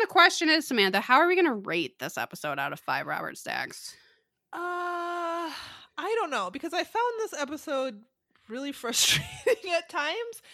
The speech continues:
Speaker 2: but I like a U F O mystery. Uh, so that was good. And The Lost Love has a happy ending, and we got to see the reunion, which is always great. So I'm, like, really torn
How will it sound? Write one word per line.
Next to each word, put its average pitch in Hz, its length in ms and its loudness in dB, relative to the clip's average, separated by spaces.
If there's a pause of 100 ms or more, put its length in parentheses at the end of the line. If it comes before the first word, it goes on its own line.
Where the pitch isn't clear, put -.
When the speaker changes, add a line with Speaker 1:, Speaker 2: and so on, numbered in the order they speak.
(140)
Speaker 2:
but 381 100 -2
I 415 140 4
like 349 340 4
a 392 60 4
U 330 180 4
F 320 140 0
O 254 120 0
mystery. 196 800 -8 (480)
Uh, 220 480 -2
so 262 160 -12
that 311 180 0
was 320 160 -6
good. 196 540 -8 (280)
And 247 480 -4
The 254 80 -4
Lost 320 320 0
Love 311 260 0
has 294 140 -4
a 285 60 -8
happy 254 300 -2
ending, 240 180 0
and 233 120 -2
we 214 80 -2
got 233 100 0
to 233 100 -8
see 254 220 -4
the 277 100 -4
reunion, 208 460 -4
which 214 160 -4
is 190 80 -6
always 190 300 -6
great. 156 400 -8 (400)
So - 120 -6
I'm, 370 80 4 (320)
like, 285 120 -6
really 311 360 0
torn 180 800 -2